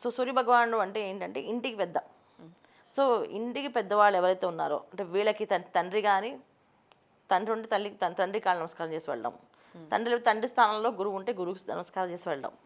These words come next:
Speaker 2: మ్మ్.
Speaker 1: తండ్రి పెద్దనాన్న కలిసి దండం పెట్టుకుని వెళ్ళడం.
Speaker 2: మ్మ్.
Speaker 1: అంటే ఎవరైనా వీళ్ళకంటే పెద్దవాళ్ళు ఉంటే వాళ్ళకి first of all ఇలా నమస్కారం కాదు, ఇలా నమస్కారం,
Speaker 2: మ్మ్.
Speaker 1: ఇలా చేయడం వల్ల వీళ్ళకి కలిసి వస్తుంది.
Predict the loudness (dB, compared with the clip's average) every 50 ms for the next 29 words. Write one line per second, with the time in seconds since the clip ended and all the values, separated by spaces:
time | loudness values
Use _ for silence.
0 | _ -20 -20 -20 -20 _ _ _ _ -20 _ _ _ -6 -6 -6 -6 -8 -6 _
1 | -4 -2 2 4 6 6 6 4 2 -2 -4 -4 -6 -12 -20 -4 0 2 2 2
2 | 0 -2 -4 -6 -6 -6 -4 -4 -6 -8 -10 -12 -20 -20 -20 -18 -4 -2 -2 2
3 | 6 8 8 10 10 8 8 6 4 4 4 4 4 4 2 2 0 0 0 2
4 | 2 6 8 8 8 8 6 2 -2 -4 -2 0 0 0 -2 -4 -12 _ -14 2
5 | 6 8 8 10 8 6 4 0 -6 -6 -6 -6 -6 -4 -4 0 2 2 2 2
6 | 0 -4 -6 -6 -2 4 6 6 6 6 4 0 2 2 2 4 4 2 0 0
7 | -2 -8 -14 -18 -20 -20 -20 _ _ 2 4 4 4 4 2 -2 -6 -8 -8 -8
8 | -6 -8 -12 _ _ _ -20 -20 -20 -20 -20 _ _ _ _ _ -20 -20 _ _
9 | _ 0 4 4 4 6 4 2 0 0 0 -2 0 0 0 0 0 -2 -4 -4
10 | -2 0 0 0 0 -2 -10 -14 -14 -14 -16 -18 -20 -20 _ _ _ -16